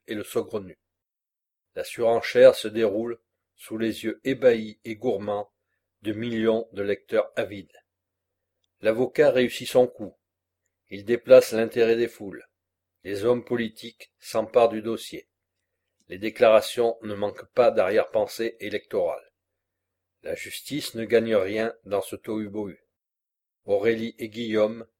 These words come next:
n'attendent rien des débats. Le verdict n'est qu'une souffrance supplémentaire. Ils n'assistent qu'à une seule audience où, où ils sont cités comme témoins. Ils retournent vite chez eux. «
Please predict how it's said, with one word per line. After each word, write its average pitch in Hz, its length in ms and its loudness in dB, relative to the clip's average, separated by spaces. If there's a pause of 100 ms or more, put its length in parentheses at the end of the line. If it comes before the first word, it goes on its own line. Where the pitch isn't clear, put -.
(360)
n'attendent 113 420 2
rien 110 320 2
des 110 140 -2
débats. 101 440 -2 (600)
Le 98 100 -10
verdict - 680 -4 (140)
n'est 104 120 -8
qu'une 113 220 -10
souffrance 110 500 -4
supplémentaire. - 760 -6 (960)
Ils 104 140 -10
n'assistent 120 600 -2 (100)
qu'à 123 220 8
une 123 160 -6
seule 127 340 2
audience 120 640 -4 (100)
où, 110 140 -14 (200)
où 135 80 -12
ils 113 120 -16
sont 107 220 -4
cités 113 600 -12 (200)
comme 101 240 -10
témoins. 95 380 -6 (1000)
Ils 95 100 -8
retournent 113 400 -4
vite 120 200 -8
chez 101 320 -4
eux. « 92 120 -8